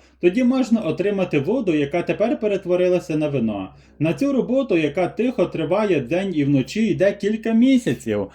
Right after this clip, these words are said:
Але Ісус сказав: «Я правдива виноградина». Івана п'ятнадцять один. І лози,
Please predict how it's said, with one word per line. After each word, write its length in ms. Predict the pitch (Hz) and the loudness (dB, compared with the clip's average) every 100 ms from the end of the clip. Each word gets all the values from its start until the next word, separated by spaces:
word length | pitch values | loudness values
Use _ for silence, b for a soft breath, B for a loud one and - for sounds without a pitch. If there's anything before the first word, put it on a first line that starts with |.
| B B | B B
Але 340 | 127 147 147 | 4 6 4
Ісус 360 | 139 139 147 139 | 2 0 -2 -4
сказав: 640 | - 170 165 202 180 107 - _ _ _ | 0 2 4 4 4 2 -2 _ _ _
«Я 440 | 117 123 165 254 - | -2 2 2 0 0
правдива 540 | 180 135 123 185 214 | 2 4 4 4 4
виноградина». 1080 | 190 190 185 120 110 110 113 110 107 107 - _ | 2 -2 -2 -2 -2 -2 -2 -2 -4 -6 -14 _
Івана 500 | 131 113 139 185 208 | -4 0 0 -2 -6
п'ятнадцять 680 | 208 123 117 120 117 127 120 | -4 -4 -2 -2 -2 -6 -4
один. 480 | 117 110 113 107 98 b b b | -6 -4 -6 -6 -10 b b b
І 120 | 156 156 | 0 2
лози, 640 | 156 175 202 127 107 101 | 2 2 0 -2 -4 -6